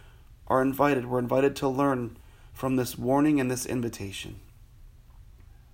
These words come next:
I pray that you live love today and that you give what you've been given,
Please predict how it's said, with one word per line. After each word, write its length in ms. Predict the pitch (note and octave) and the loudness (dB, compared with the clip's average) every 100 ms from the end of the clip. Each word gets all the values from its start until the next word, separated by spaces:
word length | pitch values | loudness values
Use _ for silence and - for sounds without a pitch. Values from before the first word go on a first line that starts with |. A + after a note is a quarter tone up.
| - - - - - - - - - - - - - | -20 -20 -20 -20 -20 -20 -20 -20 -20 -20 -20 -16 -6
I 80 | B2+ | -6
pray 260 | - D3+ | 2 2
that 160 | B2 - | 2 0
you 120 | B2+ | 0
live 240 | B2+ B2+ A#2 | 0 0 2
love 240 | A#2+ G2+ | -2 0
today 340 | A#2 A2+ A2 - - - - - | -4 -4 -4 -10 -20 -20 -20 -8
and 140 | A2 A#2+ | -2 0
that 120 | G2+ | 0
you 120 | B2 | -4
give 380 | B2 C#3 C3 A#2 | 0 2 2 0
what 100 | A#2+ | -4
you've 140 | A#2 | -2
been 200 | A#2+ A#2+ | -2 -2
given, 460 | A#2 A2+ A2+ G#2+ | -2 -4 -4 -6